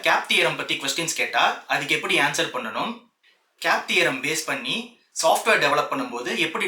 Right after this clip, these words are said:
டிசிஷன் எடுக்கணும் அப்படிங்கிறத இந்த வீடியோல டீட்டெயிலா பார்க்கலாம். ஃபர்ஸ்ட் கேப் தியரம் அப்படிங்கிறது என்னதுன்னா, C for consistency, A for availability,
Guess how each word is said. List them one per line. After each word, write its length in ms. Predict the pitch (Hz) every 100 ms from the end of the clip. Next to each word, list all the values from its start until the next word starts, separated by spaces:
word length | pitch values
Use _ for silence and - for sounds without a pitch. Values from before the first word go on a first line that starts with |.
| 160
டிசிஷன் 340 | - - 156
எடுக்கணும் 300 | 135 135 139
அப்படிங்கிறத 400 | 131 135 123 113 160 - 185
இந்த 100 | 185 165
வீடியோல 280 | 143 131 160
டீட்டெயிலா 300 | 135 123 120 117
பார்க்கலாம். 320 | 110 104 104 - _ _ -
ஃபர்ஸ்ட் 240 | 170 190 170 180
கேப் 240 | 175 -
தியரம் 300 | 190 160 160 135
அப்படிங்கிறது 400 | 135 156 139 131
என்னதுன்னா, 360 | 120 113 110 143 262 - _ -
C 160 | - 214 220
for 120 | 214 -
consistency, 640 | 135 175 - 135 131 147 240 269 - _ _ 135 175
A 40 | 196
for 120 | 196 165 135
availability, 580 | 151 175 175 165 135